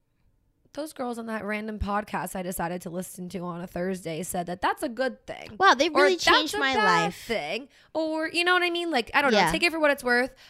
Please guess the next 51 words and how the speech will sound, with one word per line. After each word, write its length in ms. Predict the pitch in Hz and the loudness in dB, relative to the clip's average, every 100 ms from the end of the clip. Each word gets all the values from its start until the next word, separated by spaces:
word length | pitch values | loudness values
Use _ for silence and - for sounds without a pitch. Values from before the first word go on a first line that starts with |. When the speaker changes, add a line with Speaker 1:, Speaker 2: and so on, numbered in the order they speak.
| _ | _
Speaker 1:
but 400 | 262 247 233 - | 2 4 2 0
also 240 | - 302 339 | -4 -4 -4
maybe 200 | 330 330 | -6 -4
evaluate, 520 | 302 269 269 262 - | -2 -2 -2 -2 -2
like, 200 | 190 - | -10 -10
yourself 420 | 185 - 262 269 | -12 -4 -2 -2
in 140 | 262 254 | -6 -8
friendships 500 | 254 247 254 247 - | -8 -8 -10 -10 -12
and 360 | 226 220 214 208 | -8 -4 -4 -4
Speaker 2:
Mm-hmm. 120 | 208 | -6
Speaker 1:
s-, 180 | 208 - | -10 -10
those 200 | 220 240 | -8 -6
around 360 | 247 226 269 196 | -6 -8 -8 -8
you. 160 | 175 | -8
And 260 | 175 185 185 | -8 -10 -8
if 200 | 202 208 | -8 -8
something 260 | - 254 285 | -8 -8 -6
is 120 | 254 | -8
draining 440 | 202 190 233 240 220 | -8 -10 -8 -10 -10
and 160 | 202 | -10
just 160 | 196 - | -10 -10
seems 240 | 214 220 | -10 -8
like 160 | 220 208 | -8 -8
it's 300 | 202 - - _ | -10 -14 -16 _
not 340 | 185 196 214 185 | -6 -2 -2 -4
benefiting 480 | 170 202 226 220 220 | -6 -6 -6 -6 -6
you 140 | 214 | -4
in 80 | 220 | -4
your 120 | 220 | -2
life, 400 | 214 247 311 - _ _ _ _ _ _ - | 0 -2 -4 -14 _ _ _ _ _ _ -6
cut 180 | - 208 | -2 0
it 60 | |
off. 440 | 269 311 - - - - - | 0 -2 -4 -14 -20 -16 -4
Speaker 2:
Move 240 | 202 196 | -2 0
on. 200 | 170 170 170 | -2 -4 0
Speaker 1:
Bye. 560 | 262 370 349 339 349 190 | 2 4 4 4 2 -2
Speaker 2:
Yeah, 160 | 175 | -6
bye. 380 | 185 170 151 165 - - 196 | -4 -6 -4 -6 -12 -16 -2
Speaker 1:
Bye. 560 | 269 392 359 349 370 - - - - | 0 0 0 0 -2 -8 -20 -20 4
Well, 420 | 277 285 285 294 | 10 12 12 12
with 220 | 285 285 | 8 4
that 200 | - 214 294 | 4 2 2
being 140 | 403 | -2
said, 180 | 440 233 | 0 2
this 140 | 226 233 | 2 -2
was 100 | 233 | -4
another 260 | 208 233 - | -2 0 -2
episode 480 | 202 226 220 214 | -4 -4 0 0
of 100 | 208 | 0
Society 520 | 208 196 - 175 175 214 | -4 -8 -4 -2 -2 -4
ninety-seven. 1000 | 196 208 262 - 165 165 180 180 320 | -4 -4 -6 -4 -2 -2 -2 0 0